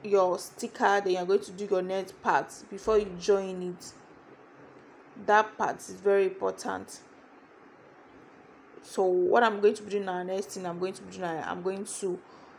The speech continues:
join these two together. You can use your pin to pin it down. Then you take it to sewing machine, then going, you're going to sew it down. If you don't have a weaving machine,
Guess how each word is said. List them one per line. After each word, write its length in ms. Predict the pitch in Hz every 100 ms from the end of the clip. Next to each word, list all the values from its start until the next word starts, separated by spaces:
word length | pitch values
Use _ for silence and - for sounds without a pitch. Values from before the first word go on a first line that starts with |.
| - - - - - - - - - - - - - - - - -
join 320 | 185 214 214
these 160 | 202 202
two 200 | - 202
together. 520 | - 180 185 175 165 170 -
You 100 | -
can 220 | 196 196 202
use 140 | 240
your 120 | 214
pin 340 | 185 - 208 196
to 100 | 202
pin 320 | - 247 208
it 220 | 180 - -
down. 240 | 185 151 - - - - - -
Then 120 | 208
you 60 | 196
take 140 | 247
it 60 | 240
to 100 | 190
sewing 320 | - 214 214
machine, 360 | 208 185 - 190
then 160 | 180
going, 300 | 175 185 190 190
you're 160 | - 185
going 120 | 196
to 120 | 202 196
sew 380 | - 208 196 -
it 260 | 196 - - -
down. 280 | 196 170 - - - - - - - - - - - - - - - - - - - - - -
If 160 | 240 254
you 60 |
don't 160 | 262 403
have 260 | 349 277 233
a 80 |
weaving 500 | 226 208 240 240 240
machine, 520 | 214 190 - 220 196